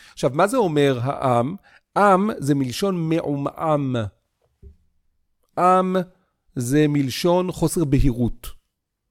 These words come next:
ערב רב, ערב זה גם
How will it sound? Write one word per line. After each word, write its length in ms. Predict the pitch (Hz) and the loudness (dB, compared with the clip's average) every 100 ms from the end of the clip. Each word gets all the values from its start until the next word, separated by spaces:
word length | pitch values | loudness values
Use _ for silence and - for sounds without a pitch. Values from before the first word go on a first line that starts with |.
| _ _ _ _ _ _ _ _ _ _ _ _ _ _ _ _ | _ _ _ _ _ _ _ _ _ _ _ _ _ _ _ _
ערב 340 | 180 180 175 127 | 2 4 4 2
רב, 400 | 117 131 156 185 - | 6 8 6 4 0
ערב 440 | 160 151 165 208 214 - | 4 6 6 4 2 -10
זה 220 | 131 135 | -4 0
גם 220 | 135 175 | 2 2